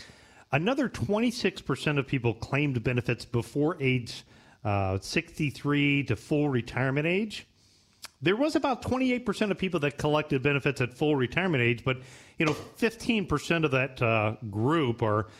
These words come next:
you know, roughly half of that group, were, uh, n-, either newly entitled, and the other group, the other half of that group, were people that were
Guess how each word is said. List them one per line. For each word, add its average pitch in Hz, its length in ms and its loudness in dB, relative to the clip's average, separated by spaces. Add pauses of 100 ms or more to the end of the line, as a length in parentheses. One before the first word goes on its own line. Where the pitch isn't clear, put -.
(120)
you 127 80 0
know, 113 60 2
roughly 117 360 2
half 131 320 0
of 143 80 2
that 107 200 2
group, 113 380 0
were, 107 280 2 (400)
uh, 95 180 0
n-, 131 460 -4
either 127 280 2
newly 156 420 2
entitled, 135 640 0
and 156 320 -2
the 151 100 2
other 285 240 0
group, 123 580 0
the 131 100 4
other 156 180 2
half 175 300 0
of 160 80 0
that 113 200 0
group, 117 300 0
were 117 100 0
people 143 360 0
that 123 180 0
were 117 200 0